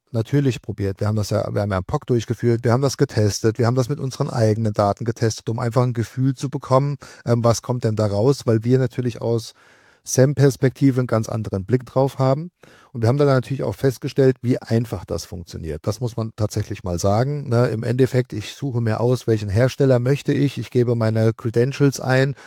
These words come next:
und anschließend bekomme ich die Informationen aus dem, direkt aus dem Portal des Herstellers. Das hat natürlich erstmal so seinen Charme.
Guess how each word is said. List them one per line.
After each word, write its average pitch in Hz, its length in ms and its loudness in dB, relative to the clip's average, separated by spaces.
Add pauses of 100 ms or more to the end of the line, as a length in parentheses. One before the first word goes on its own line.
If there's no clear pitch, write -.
(160)
und 123 140 -6
anschließend 120 480 -2
bekomme 113 300 -2
ich 101 40 -2
die - 120 -8
Informationen 104 720 -4
aus 110 240 -4
dem, 110 180 0
direkt 107 380 2
aus 107 200 -2
dem 110 160 -4
Portal 98 340 -2
des 104 220 -2
Herstellers. 78 580 -8 (540)
Das 156 240 4
hat 180 180 4
natürlich 139 540 0 (300)
erstmal 123 360 0
so 120 100 -2
seinen 104 300 -4
Charme. 87 460 -6